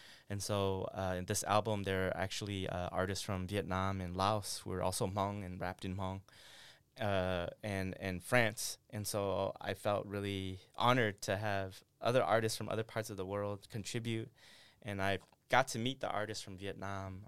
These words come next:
uh, over the summer too. And so I thought that was really, uh, a great moment to, to, 'cause we were communicating online to, uh, collaborate on this song,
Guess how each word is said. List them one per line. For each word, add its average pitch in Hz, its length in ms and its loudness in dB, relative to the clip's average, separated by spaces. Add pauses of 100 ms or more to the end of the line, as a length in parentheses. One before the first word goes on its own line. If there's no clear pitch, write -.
uh, 90 160 -8
over 101 220 -2
the 85 80 -4
summer 98 400 -2
too. 104 340 -2 (560)
And 95 180 -6
so 98 280 -4
I 98 120 -2
thought 107 200 2
that 104 100 4
was 104 160 0
really, 101 440 0 (200)
uh, 92 400 -6
a 120 80 4
great 143 220 6
moment 107 380 0 (120)
to, 98 320 -6 (180)
to, - 360 -14
'cause 98 160 -4
we 110 160 0
were 104 280 2
communicating 110 720 0
online 98 460 2 (460)
to, 92 480 -4
uh, 85 520 -6 (340)
collaborate 107 360 6
on 95 100 -2
this 90 120 -4
song, 95 420 0